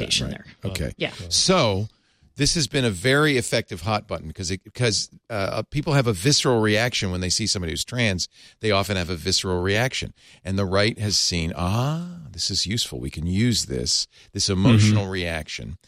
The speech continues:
Speaker 2: And they've gone, in fact, if you look, they've gone state by state
Speaker 3: Mm.
Speaker 2: to convince states that, "Oh, these people are dangerous and you need to pass bills against them." It's not,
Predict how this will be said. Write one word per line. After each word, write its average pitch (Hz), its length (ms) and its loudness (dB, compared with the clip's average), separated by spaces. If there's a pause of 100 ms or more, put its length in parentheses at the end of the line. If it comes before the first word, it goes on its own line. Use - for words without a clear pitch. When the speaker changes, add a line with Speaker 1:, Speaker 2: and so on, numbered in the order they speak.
(280)
Speaker 2:
And 104 160 0
they've 110 160 4
gone, 120 240 2
in 104 100 2
fact, 107 200 -2
if 92 100 -10
you 101 80 -2
look, 123 220 -2
they've 82 140 -6
gone 90 200 -4
state - 400 0
by 117 160 2
state 90 480 0 (280)
Speaker 3:
Mm. 170 200 0 (300)
Speaker 2:
to 135 120 0
convince 123 480 2
states - 680 -2 (380)
that, 110 580 0 (280)
"Oh, 120 220 2
these 120 240 0
people 110 380 -8
are 85 100 -2
dangerous 90 840 0
and 90 140 0
you 92 80 2
need 90 120 0
to 85 60 -6
pass 90 300 -2
bills 98 320 -4
against 65 320 -8
them." - 120 -10 (340)
It's 156 220 -2
not, 262 220 0